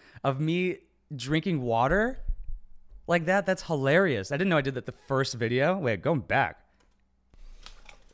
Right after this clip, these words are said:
I don't know why I did that. My friend thought that was funny, too. My best friend, he said that was funny. I was like, I think that was the first compliment he gave me about this shit.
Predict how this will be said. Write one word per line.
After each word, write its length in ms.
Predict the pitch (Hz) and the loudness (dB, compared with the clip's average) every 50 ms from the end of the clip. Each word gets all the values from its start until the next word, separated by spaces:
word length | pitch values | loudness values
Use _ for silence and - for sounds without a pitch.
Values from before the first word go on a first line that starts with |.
| - - - - - _ _ - - - - - - - - - - - - - - - - - - - - - - - - - - - - - - - - - - - - | -20 -20 -20 -20 -20 _ _ -20 -20 -6 0 2 4 6 6 4 4 4 4 4 4 6 6 6 6 4 2 2 2 2 2 0 -2 -4 -6 -6 -6 -10 -8 -4 -4 -4 -2
I 160 | - 127 143 | 0 2 2
don't 120 | 170 240 247 | 2 4 6
know 120 | 185 147 131 | 6 6 6
why 200 | 139 156 156 131 | 6 6 6 4
I 60 | 127 | 4
did 140 | 123 147 139 | 2 2 0
that. 180 | - 101 95 | 0 0 2
My 100 | 107 135 | 2 2
friend 300 | 143 - - 143 143 131 | 2 4 4 4 4 4
thought 120 | 113 107 - | 2 0 0
that 100 | 95 92 | 0 -2
was 120 | 92 - | -2 -2
funny, 220 | - 113 98 90 | -2 -2 -2 -2
too. 160 | - - 113 95 | -4 -4 -2 -2
My 80 | 98 | -2
best 260 | 92 98 120 135 - | 0 0 0 0 0
friend, 160 | - 107 80 98 | -2 -4 -4 -4
he 60 | 117 | -6
said 180 | - 135 123 | -6 -6 -4
that 80 | 107 98 | -4 -6
was 120 | 95 - | -6 -6
funny. 200 | - 110 104 95 | -6 -4 -4 -4
I 40 | 85 82 | -4 -6
was 80 | 82 | -6
like, 180 | 85 82 - - - - - - - - | -8 -10 -10 -14 -16 -14 -12 -12 -8 -4
I 40 | - | -2
think 80 | 151 156 | 0 0
that 40 | |
was 80 | 127 92 | 0 -2
the 60 | 104 | -4
first 260 | - - 135 110 - | -4 -2 -2 -2 -2
compliment 320 | - 127 120 104 107 101 98 | -4 -6 -4 -4 -4 -4 -6
he 60 | 101 | -4
gave 160 | 101 104 101 | -4 -2 -2
me 60 | 98 | -2
about 200 | 90 85 82 78 | -4 -4 -6 -6
this 100 | - 80 | -8 -12
shit. 240 | - - - 78 60 | -12 -10 -10 -10 -10